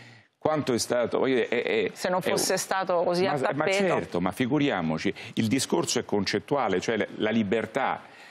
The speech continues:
Speaker 1: Io non posso chiedere a qualcuno che gli venga somministrato con la forza, contro il suo volere, una sostanza che lui non vorrebbe che gli venisse inserita nel proprio corpo. Questo non lo po-,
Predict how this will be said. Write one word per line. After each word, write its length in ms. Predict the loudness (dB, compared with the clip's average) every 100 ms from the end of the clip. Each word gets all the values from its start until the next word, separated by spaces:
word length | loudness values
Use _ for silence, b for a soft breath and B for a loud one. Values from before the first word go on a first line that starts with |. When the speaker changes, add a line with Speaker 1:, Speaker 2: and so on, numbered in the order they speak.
| B B
Speaker 1:
Io 180 | 0 2
non 160 | 0
posso 340 | -2 -4 0 -2
chiedere 420 | 0 0 2 0
a 60 |
qualcuno 560 | -2 -4 -4 0 0 2
che 80 | 2
gli 160 | 2
venga 300 | 2 2 0 0
somministrato 920 | 0 2 2 2 0 -2 -2 0 -2
con 200 | 0 0
la 80 | 0
forza, 540 | 0 0 0 -2 -2
contro 480 | 0 0 2 2 0
il 100 | 0
suo 240 | 0 0
volere, 500 | 2 2 2 2 0 -4 B B -2
una 200 | 0 2
sostanza 720 | 0 -2 -2 -2 0 -2 0
che 140 | 0
lui 180 | 2 2
non 160 | 2 2
vorrebbe 480 | 0 0 0 0
che 200 | 0 -2 -4 B B
gli 120 | -4
venisse 520 | 0 2 2 2 0 -2 B
inserita 560 | -2 0 0 0 0 0
nel 160 | -2
proprio 340 | -2 -4 -2 -2
corpo. 460 | -2 -2 -2 -4
Questo 260 | -2 -2 -2
non 120 | 0
lo 80 | -2
po-, 180 | -2